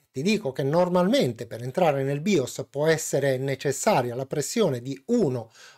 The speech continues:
o più tasti, che generalmente possono essere il tasto CANC oppure DEL, il tasto F dodici, il tasto F dieci oppure il tasto F due.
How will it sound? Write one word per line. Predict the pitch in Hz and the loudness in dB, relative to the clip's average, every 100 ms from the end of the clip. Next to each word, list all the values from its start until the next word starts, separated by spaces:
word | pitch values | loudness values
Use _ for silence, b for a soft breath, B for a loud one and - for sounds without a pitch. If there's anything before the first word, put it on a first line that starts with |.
| - | -6
o | 147 | -2
più | 269 320 | 0 0
tasti, | 220 190 - 233 214 | -2 -6 -8 -6 0
che | 196 - | 0 0
generalmente | 147 147 220 254 294 320 131 127 214 | -4 0 2 4 2 0 -2 -2 0
possono | 240 - 294 247 | 0 0 0 2
essere | 127 - 117 117 - | 0 -4 -8 -10 -8
il | 156 - | -8 0
tasto | 214 - - 110 104 | 0 0 -6 -10 -8
CANC | - 190 135 113 - 104 - | 0 2 2 -2 -10 -12 -12
oppure | 131 - 165 127 113 b b b | -14 -6 -2 -2 -2 b b b
DEL, | 147 135 127 185 285 B B B | 0 2 2 0 0 B B B
il | 156 - | -8 0
tasto | 220 - - 127 - | 2 0 -6 -10 -2
F | 156 - 277 | -4 0 2
dodici, | 226 120 143 175 277 254 | 2 0 -4 -4 -4 -4
il | 165 147 | -6 -2
tasto | 240 190 - - 120 | 2 2 0 -8 -8
F | 180 170 - 320 | -4 -4 -2 0
dieci | 180 120 123 220 208 | 0 -2 -2 -6 -4
oppure | 247 330 - 151 147 165 | -2 -4 -2 0 0 0
il | 269 294 - | -2 -4 -2
tasto | 127 117 - 147 143 - | -6 -6 -4 -2 -2 0
F | 226 208 208 | 0 2 0
due. | 160 139 120 120 | 2 2 0 -2